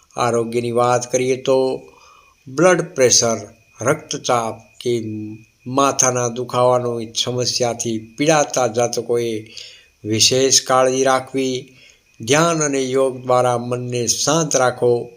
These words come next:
પાચન તંત્રને સ્વાસ્થ્ય રાખવા માટે આહારમાં ફાઇબરવાળી વસ્તુઓનો સમાવેશ કરવો ખાસ જરૂરી છે.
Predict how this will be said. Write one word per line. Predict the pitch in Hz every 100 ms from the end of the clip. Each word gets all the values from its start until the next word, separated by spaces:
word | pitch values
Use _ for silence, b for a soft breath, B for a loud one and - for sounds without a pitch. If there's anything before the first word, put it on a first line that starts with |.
| -
પાચન | 120 120 127 127
તંત્રને | 127 127 123 127 127 123
સ્વાસ્થ્ય | - 127 127 - - 131
રાખવા | 127 127 131
માટે | 127 127 120 135 131 - B B B B B B B 127
આહારમાં | 113 120 143 156 139 123 117 - - _ -
ફાઇબરવાળી | 165 160 151 139 131 127 123
વસ્તુઓનો | 120 - - 123 120 117 113 107
સમાવેશ | - 113 117 117 127 139 -
કરવો | 127 123 123 120 113 - - b b b b
ખાસ | - 120 120 117
જરૂરી | 131 131 131 131 127
છે. | - 127 123 120